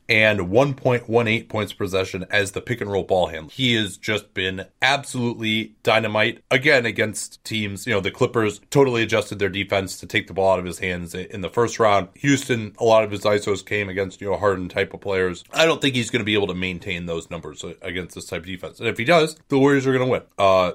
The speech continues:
this might transition into what you're gonna start talking about, but one thing I haven't really heard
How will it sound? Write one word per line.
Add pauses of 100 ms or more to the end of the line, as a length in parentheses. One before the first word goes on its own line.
(160)
this
might
transition
into
what
you're
gonna
start
talking
about,
but
one
thing
I
haven't
really
heard